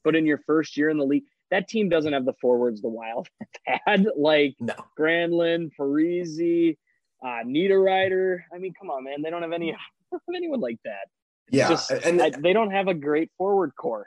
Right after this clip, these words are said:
Speaker 1: That's the one issue I have with that team. That's why I think the no is the smarter bet. They're not gonna win every game two one. I mean, it just doesn't happen that way.
Speaker 3: Right. I mean, and
Speaker 1: Even
Speaker 3: yeah,
Speaker 1: those
Speaker 3: like
Speaker 1: Wild teams scored three, four goals a game.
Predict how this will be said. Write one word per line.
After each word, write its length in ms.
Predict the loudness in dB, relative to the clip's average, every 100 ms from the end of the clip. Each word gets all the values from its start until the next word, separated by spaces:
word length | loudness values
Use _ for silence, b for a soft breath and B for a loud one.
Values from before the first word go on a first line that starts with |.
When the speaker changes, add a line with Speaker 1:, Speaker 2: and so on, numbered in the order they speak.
| -10
Speaker 1:
That's 280 | -10 -8 -6
the 80 |
one 280 | -4 -2 -2
issue 380 | -2 -2 -2 -2
I 60 | -2
have 180 | -2 -4
with 120 | -4
that 180 | -6 -8
team. 240 | -10 -8
That's 180 | -8 0
why 200 | 2 2
I 60 | 2
think 260 | 0 -2 -2
the 60 |
no 460 | 2 4 6 4 2 _ _ _
is 160 | -2 0
the 120 | -4
smarter 320 | -2 -2 0 0
bet. 280 | 0 0 -4
They're 100 | -4
not 160 | -2
gonna 140 | -2 -2
win 200 | -2 -2
every 180 | -2
game 220 | -4 -6 -8 -8
two 220 | -6 -8
one. 260 | -12 -18 -18 _
I 60 | -10
mean, 140 | -4 -4
it 100 | -6
just 180 | -8 -4
doesn't 220 | -4 -4
happen 300 | -6 -4 -6
that 120 | -8 -12
way. 140 | -18 -20 _ _ _ _ _ _ -6
Speaker 3:
Right. 260 | -4 -6 -16 _ b b
I 60 | 4
mean, 180 | 4
and 120 | 6 4
Speaker 1:
Even 180 | 4
Speaker 3:
yeah, 80 | 4
Speaker 1:
those 80 | 4
Speaker 3:
like 80 | 4
Speaker 1:
Wild 260 | 4 2 0
teams 220 | -6 -6
scored 300 | -2 -2 -2
three, 220 | -4 -4 -4
four 260 | -4 -4
goals 320 | -4 -6 -6 -8
a 40 |
game. 360 | -8 -10 -14